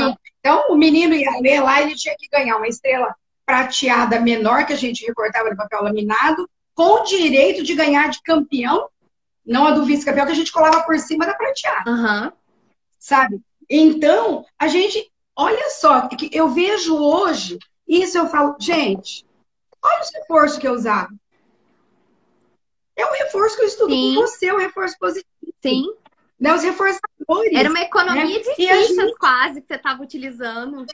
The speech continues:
Speaker 2: Uma economia de fichas, sim. Uma economia de fichas. Mas a gente usava isso, né? Então, eu percebi também assim, a criança, posso tá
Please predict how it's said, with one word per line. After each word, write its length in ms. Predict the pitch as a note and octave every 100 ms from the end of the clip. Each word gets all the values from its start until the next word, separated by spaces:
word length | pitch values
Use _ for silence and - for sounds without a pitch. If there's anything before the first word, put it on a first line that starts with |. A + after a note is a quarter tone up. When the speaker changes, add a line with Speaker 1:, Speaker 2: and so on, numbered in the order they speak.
| -
Speaker 2:
Uma 200 | D#4+ F4+
economia 540 | F#4+ F#4+ F#4 F4+ F4+ F#4
de 80 | - -
fichas, 480 | F4+ F#4 - - G#3+ - _ F#4+
sim. 300 | D#4+ E4 - _
Uma 180 | B3 C4
economia 460 | C#4 D4+ D#4 D#4+ F4
de 100 | A#4
fichas. 380 | - E4+ C4+ A#3 - _
Mas 240 | - F#4+ F#4
a 60 |
gente 460 | F4+ F4+ F4+ - A4 -
usava 500 | G#4+ F#4 F4+ D4 G3+
isso, 300 | D#3+ - - _ _ _ _ _ _ _ _ _ _
né? 360 | G#3+ C#4 G4 - _ _
Então, 400 | D#4 G4 G#4 - _
eu 280 | F#4 A#4 A4
percebi 580 | D#4+ D#4+ C#4+ C4+ F4+ -
também 520 | D#4+ C4 A#3+ D4 E4
assim, 320 | E4 - - - _ _ _ _ _ _ -
a 120 | C#4+
criança, 680 | - G#3+ G#3 C4+ A#3+ G#3+ G#3
posso 460 | A#3+ A#3+ B3+ - -
tá 260 | A3+ F#3